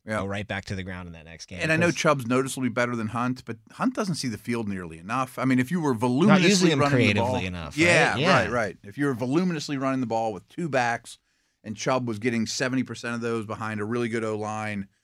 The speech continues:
Speaker 1: it might make Watson's life a little easier.
Speaker 2: Uh, I question
Speaker 1: Yeah.
Speaker 2: the coach, honestly, there, to be
Speaker 1: I think his seat's pretty hot, too.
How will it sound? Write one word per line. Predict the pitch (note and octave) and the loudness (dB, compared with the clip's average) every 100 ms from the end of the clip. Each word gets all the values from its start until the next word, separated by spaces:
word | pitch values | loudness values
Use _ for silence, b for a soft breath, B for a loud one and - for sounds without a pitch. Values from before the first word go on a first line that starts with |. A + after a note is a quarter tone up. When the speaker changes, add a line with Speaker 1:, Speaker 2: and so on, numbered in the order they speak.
| _ _ _ _ _ - | _ _ _ _ _ -12
Speaker 1:
it | A2 | -6
might | B2+ A#2+ | -4 -2
make | C3 | -4
Watson's | A2+ A#2 B2 A2+ | -4 -6 -4 -6
life | G2 A#2+ | -4 -6
a | A#2 | -4
little | A#2+ B2 | -4 -2
easier. | F3+ C#3 - _ _ _ _ B2+ C3+ | -4 -8 -14 _ _ _ _ -18 -10
Speaker 2:
Uh, | C#3 B2+ A#2+ A2 | -8 -6 -8 -8
I | C3 - | -10 2
question | B2+ G#2+ A2 | 2 4 2
Speaker 1:
Yeah. | |
Speaker 2:
the | F#2+ | 0
coach, | G2+ F2 | -2 -2
honestly, | E2 D2+ D2+ E2+ | -4 -4 -4 -4
there, | E2 E2 | -4 -4
to | E2+ | -6
be | F2+ D2 | -6 0
Speaker 1:
I | A#2 | 0
think | A#2+ B2+ | 2 0
his | A2 | -2
seat's | - G#2 | -4 -6
pretty | - F#2+ | -8 -8
hot, | F2+ F2 - | -6 -8 -8
too. | F2+ D#2+ | -12 -14